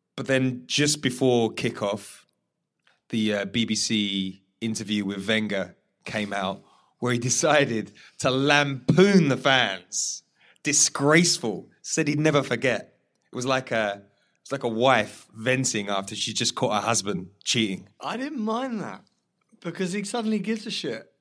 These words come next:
Speaker 2: And actually, I watched the, the, the tunnel cam back, and he's about as animated pre-game in a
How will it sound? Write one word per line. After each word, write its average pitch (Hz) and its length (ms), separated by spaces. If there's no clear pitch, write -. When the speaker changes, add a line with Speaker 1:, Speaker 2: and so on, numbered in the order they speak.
Speaker 2:
And 156 140
actually, 190 260
I 170 60
watched 190 340
the, 143 320
the, 131 280
the 117 100
tunnel 160 420
cam 110 360
back, 120 400
and 120 480
he's 165 260
about 151 260
as 123 100
animated 131 720
pre-game 117 800
in 123 140
a 120 80